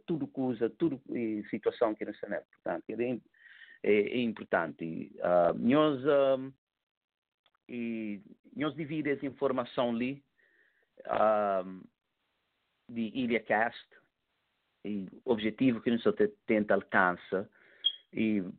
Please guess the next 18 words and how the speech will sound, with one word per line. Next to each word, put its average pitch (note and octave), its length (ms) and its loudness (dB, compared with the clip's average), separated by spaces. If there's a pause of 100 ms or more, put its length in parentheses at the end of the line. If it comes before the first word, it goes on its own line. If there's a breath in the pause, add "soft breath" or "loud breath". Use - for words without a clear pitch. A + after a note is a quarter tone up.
também, D#3 360 2
se, C3 180 -6 (380)
se D#3 260 -4 (200)
tem D#3+ 220 2
interesse, C3 560 0
algum A2 220 -4
de A#2+ 80 -2
nós A#2 240 -4
que A#2 80 -8
já G#2+ 120 -4
ouve G#2+ 240 0
esse G#2 120 -10
programa G#2 420 -2
ali, A#2 160 -6
se A2+ 140 -12
tem C#3 160 -2
algum C#3+ 260 -4
interesse, A#2 640 -4